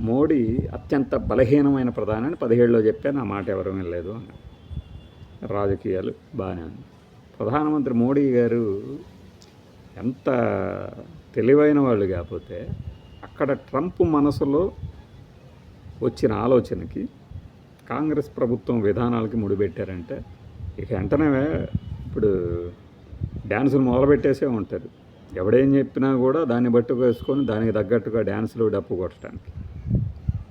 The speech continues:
ఈ ట్రంప్ను గెలిపించమని చెప్పేసి ఎవరు అమెరికాకి వెళ్ళి మరి ప్రచారం చేసి వచ్చింది? అప్పుడు కుదరలా. ఇప్పుడు ఆయనంతటా ఆయనే గెలిచాడు. అంటే, ఈయన ప్రచారం చేస్తే గెలుస్తాడు, లేకపోతే లేదని కాదు.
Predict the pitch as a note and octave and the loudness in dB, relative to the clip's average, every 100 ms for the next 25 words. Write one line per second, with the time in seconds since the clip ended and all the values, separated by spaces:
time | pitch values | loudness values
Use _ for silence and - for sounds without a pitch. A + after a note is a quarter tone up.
0 | - - A#2+ B2 A#2 A#2+ B2 D#3 C3 B2 | -20 -8 -2 -2 -2 -4 -2 0 4 4
1 | C3 C#3 C#3 B2+ A#2 G#2+ A#2 G#2+ - G#2+ | 4 0 0 0 2 2 0 0 2 2
2 | - B2+ A#2+ - - - - - - - | 2 -4 -6 -8 -4 -4 -2 -4 -6 -4
3 | - - - - - - F#2+ - F2+ F#2+ | -2 -2 -2 -10 -8 -2 0 0 0 2
4 | B2+ A#2 A#2 A#2 - - - - G2 A2 | 2 0 -4 -8 -16 -20 -20 -12 -4 2
5 | A#2 A2+ A2 G2+ G2+ A2 A2 G#2+ G2 - | 4 4 4 2 4 0 0 -4 -6 -6
6 | G#2 G2 F#2+ F2+ G2 - G2 F#2+ F#2+ - | -6 -2 -4 -4 -10 -8 -10 -8 -10 -12
7 | - - - G#2 G2 G#2+ A#2 F#2 - - | -12 -10 -10 -6 2 2 2 0 -6 -18
8 | - - - - - - - - A2+ - | -20 -20 -20 -20 -20 -20 -16 -8 -6 2
9 | D#3 A2+ A2+ B2 G2+ A2+ C#3+ - B2+ C#3+ | 4 4 4 0 0 0 0 0 2 4
10 | A#2+ A2+ A2+ A2 G2 A2 G2 F#2 F2 A2+ | 4 4 4 2 2 2 2 0 -2 0
11 | A2+ B2 A#2 A#2+ G#2+ A2 G2 A2+ G#2 G2+ | 2 4 4 4 0 0 2 2 2 0
12 | G2 F#2+ F#2 F2+ F2 E2+ F2 C#2+ | -4 -4 -2 -2 -4 -6 -8 -10